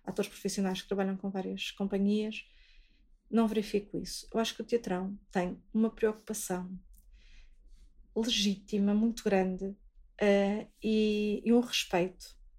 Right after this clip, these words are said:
gigante pelo público. E esse respeito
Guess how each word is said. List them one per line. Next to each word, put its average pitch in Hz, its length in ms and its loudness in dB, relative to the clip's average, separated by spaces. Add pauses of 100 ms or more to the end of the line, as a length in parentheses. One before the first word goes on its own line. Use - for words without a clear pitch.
(160)
gigante 208 520 2
pelo - 220 -20
público. 190 460 0 (2250)
E 226 200 4
esse 277 340 2
respeito 202 960 2